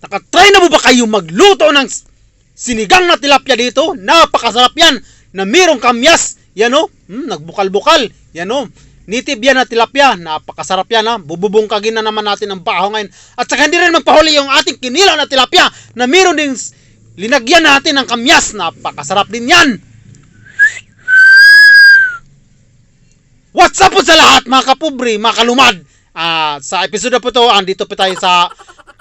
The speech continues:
palaisdaan. Dahil ang titripan natin ngayon, mamimili tayo ng tilapia. Yan, no? Meron na akong kuha dito, oh. Yan, no? Nagkisikisa na yan, no? Yan, no? Ito napaka-, ito na maliit na, mga kalumad, na tilapia. Pang ano yan, pang sarap yan, oh. Ma-, pang pulutan yan, pang pulutan.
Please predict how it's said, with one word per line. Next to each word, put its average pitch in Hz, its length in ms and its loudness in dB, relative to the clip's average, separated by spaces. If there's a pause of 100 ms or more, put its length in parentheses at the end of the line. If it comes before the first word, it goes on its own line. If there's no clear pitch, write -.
(160)
palaisdaan. 175 640 -2 (460)
Dahil 214 180 2
ang 247 80 -2
titripan 269 400 -2
natin 262 320 0
ngayon, 247 240 2
mamimili 240 240 -6
tayo 247 240 0
ng 240 160 -4
tilapia. 233 460 0
Yan, 214 180 2
no? 220 160 -8 (240)
Meron 247 240 0
na 262 160 0
akong 247 160 -4
kuha 254 240 0
dito, 247 240 -2
oh. 247 240 2 (320)
Yan, 202 160 -6
no? 269 80 -4
Nagkisikisa 226 640 -6
na 233 160 -2
yan, 240 160 -2
no? 247 80 -4
Yan, 220 240 -4
no? 214 80 -8 (400)
Ito 214 240 -4
napaka-, 254 800 -2
ito 240 160 -6
na 247 160 -2
maliit 247 320 -2
na, 247 80 -8
mga 233 240 0
kalumad, 233 320 -4
na 220 160 -6
tilapia. 208 560 -6 (320)
Pang 196 240 -8
ano 214 160 -6
yan, 233 240 -4
pang 175 160 -10
sarap 196 320 -4
yan, 226 240 -2
oh. 175 40 -12
Ma-, 170 200 -12 (560)
pang 185 320 -2
pulutan 220 480 -2
yan, 233 80 -4
pang 190 160 -12
pulutan. 208 560 -4